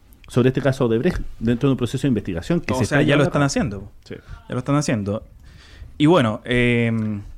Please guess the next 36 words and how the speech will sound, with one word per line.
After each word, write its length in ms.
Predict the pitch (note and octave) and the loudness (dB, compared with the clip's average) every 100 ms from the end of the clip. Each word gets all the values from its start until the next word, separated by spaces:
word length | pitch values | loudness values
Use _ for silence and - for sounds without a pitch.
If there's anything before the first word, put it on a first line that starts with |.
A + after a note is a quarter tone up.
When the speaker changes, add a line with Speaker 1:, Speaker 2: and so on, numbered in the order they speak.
| - | -10
Speaker 1:
¿En 80 | A2+ | 0
qué 120 | E3+ | 2
va 60 | G#3 | 4
a 40 | |
terminar 320 | F3+ F3+ G3 | 4 2 2
esta 160 | F#3+ F3+ | 2 0
teleserie? 380 | D#3+ D3+ G#3 G#3+ | -2 -2 0 2
Speaker 2:
Vizcarra, 400 | F#3+ F3+ G3 G3 | 4 4 6 4
Speaker 1:
¿Cuándo 200 | G#3+ C4 | 4 4
Speaker 2:
a-, 40 | |
Speaker 1:
sería 180 | - A3 | 4 2
Speaker 2:
a-, 40 | |
Speaker 1:
posible 200 | F3+ D#3+ | 4 2
Speaker 2:
Vizcarra 160 | F3 G3 | 4 4
Speaker 1:
que 80 | F#3+ | 4
terminen 120 | D#3 | 4
las 80 | D#3+ | 4
Speaker 2:
amenaza, 180 | D3 G#3 | 2 2
Speaker 1:
elecciones? 120 | F#3+ | 0
Speaker 2:
Vizcarra 300 | D3 F3 F3 | 0 0 2
amenaza 320 | E3 D3+ F3 | 2 0 0
al 60 | E3+ | -2
Congreso 360 | D3+ D3 E3 E3 | 0 0 2 0
de 60 | |
que 120 | C3 A#2+ | 0 0
si 100 | A#2+ | 4
no 100 | D3+ | 4
aprueban 300 | F#3+ F#3+ F#3 | 4 0 0
la 80 | |
cuestión 220 | F3 E3+ F3+ | -2 -2 -6
de 40 | |
confianza, 360 | F3 E3 G3+ D#3 | -6 -4 -2 0
él 80 | |
cierra, 420 | B2 - F#3 C#3+ A2 | -2 0 2 0 -2
disuelve, 420 | G#2+ - E3+ A#2 | -4 0 0 0
porque 460 | B2 - C#3+ C#3+ | -4 -4 -4 -4